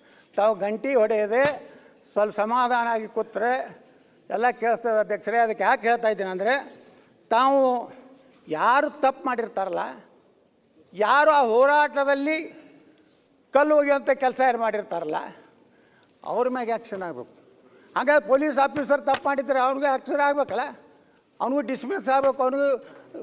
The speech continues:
ಪೆನಾಲ್ಟಿ ಆಗಬೇಕು, ಅವನಿಗೂ ಶಿಕ್ಷೆ ಆಗಬೇಕಲ್ಲ. ಅದನ್ನು ಪ್ರಯೋಜನ ಮಾಡಿರಿ ನೀವು. ಶಾಂತ ರೀತಿ ಹೋರಾಟವನ್ನು ಹತ್ತಿಕ್ಕುವಂಥ ಕೆಲಸ ಮಾಡಿದಂಥ ಸುಮ್ಮ ಸುಮ್ಮನೆ ಲಾಠಿ ಚಾರ್ಜ್ ಮಾಡೋದು, ಎಲ್ಲ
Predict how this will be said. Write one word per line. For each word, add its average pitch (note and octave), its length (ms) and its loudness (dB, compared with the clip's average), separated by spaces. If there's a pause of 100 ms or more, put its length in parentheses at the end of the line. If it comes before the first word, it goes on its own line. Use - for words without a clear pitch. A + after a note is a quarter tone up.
(240)
ಪೆನಾಲ್ಟಿ B3+ 420 -2
ಆಗಬೇಕು, C#4 380 2
ಅವನಿಗೂ C4+ 220 -2
ಶಿಕ್ಷೆ A#3+ 300 -6
ಆಗಬೇಕಲ್ಲ. A#3 400 -2 (800)
ಅದನ್ನು C4+ 380 4
ಪ್ರಯೋಜನ D4 420 4
ಮಾಡಿರಿ C#4 280 0
ನೀವು. A3 180 -10 (1300)
ಶಾಂತ D4+ 360 2
ರೀತಿ C#4+ 520 0
ಹೋರಾಟವನ್ನು B3+ 1040 2
ಹತ್ತಿಕ್ಕುವಂಥ B3+ 640 -4
ಕೆಲಸ G3+ 300 -4 (140)
ಮಾಡಿದಂಥ G3 460 -4 (800)
ಸುಮ್ಮ B3 180 -2
ಸುಮ್ಮನೆ D#4+ 260 0
ಲಾಠಿ C#4+ 280 2
ಚಾರ್ಜ್ C4 260 0
ಮಾಡೋದು, G#3 280 -6 (420)
ಎಲ್ಲ C4+ 260 2